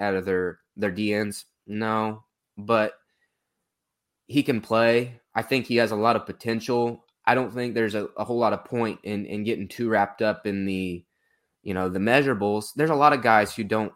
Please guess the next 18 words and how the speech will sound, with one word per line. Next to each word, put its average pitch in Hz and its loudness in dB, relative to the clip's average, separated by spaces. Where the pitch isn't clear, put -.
fit 110 -2
that. 85 -4
And, 101 -6
and 98 -6
at 107 -6
some 143 -2
point, 123 -4
you 110 -4
just 104 -10
gotta 104 -2
say, 98 -2
"Who, 135 -4
who 160 0
can 98 -6
play? 90 -6
Who 135 0
can 151 -8
set 123 0